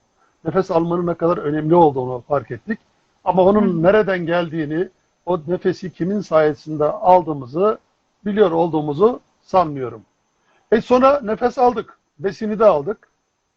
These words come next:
Speaker 1: Ne kaldı? Bütün pisliğimizi de denize bıraktık. Sonra da evimizin eğer balkonundan da deniz görünüyorsa o da de-, e, evin değerini artırıyor. Orada deniz bize bir rant da sağlıyor.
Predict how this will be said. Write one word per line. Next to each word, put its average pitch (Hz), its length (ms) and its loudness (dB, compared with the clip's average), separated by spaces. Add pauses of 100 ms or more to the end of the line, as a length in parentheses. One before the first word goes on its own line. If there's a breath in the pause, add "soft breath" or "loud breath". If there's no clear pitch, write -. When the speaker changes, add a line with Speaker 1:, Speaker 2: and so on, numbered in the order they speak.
(140)
Speaker 1:
Ne 233 120 -2
kaldı? 196 460 0
Bütün 226 560 -4
pisliğimizi 196 560 -8
de 202 120 2
denize 175 340 -2
bıraktık. 160 500 -6 (720)
Sonra 208 380 0
da 220 260 2 (480)
evimizin 220 580 0
eğer 202 260 2
balkonundan 202 600 0
da 180 100 -4
deniz 185 260 -2
görünüyorsa 190 640 2
o 180 180 -4
da 170 160 -4
de-, 175 80 0
e, 170 440 -4
evin 170 200 -6
değerini 175 340 0
artırıyor. 143 440 -2
Orada 147 360 -4
deniz 160 280 -4
bize 151 260 -6
bir 156 100 -2
rant 151 280 -4
da 156 100 -6
sağlıyor. 139 500 -8